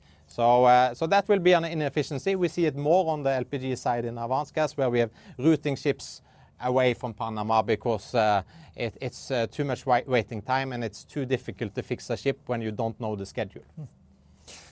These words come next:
Speaker 2: So then there is a bit of a crystal ball, uh, question. Um, what's your view on the L N G, uh,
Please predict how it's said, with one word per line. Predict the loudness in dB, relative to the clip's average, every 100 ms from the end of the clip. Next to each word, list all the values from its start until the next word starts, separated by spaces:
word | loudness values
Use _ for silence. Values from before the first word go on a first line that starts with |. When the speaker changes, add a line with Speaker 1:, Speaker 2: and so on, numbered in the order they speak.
| -16
Speaker 2:
So | 0 4 6 8
then | 8 8
there | 8 6
is | 6 2
a | -2
bit | 2 2 2
of | -2
a | -4 _
crystal | 0 0 0 -4 -4
ball, | 2 4 4 4 0
uh, | 2 0 -2 -6 -12 -20 -2
question. | 0 0 -2 -6 -6 _ _ _ _
Um, | -8 -4 0 0 0 -2 -6 -10 _ _ _ -20 _ -8
what's | -8 -6
your | -4
view | 0 0 0
on | 0
the | 2
L | 4 2
N | 2
G, | -2 -2 0 2
uh, | 0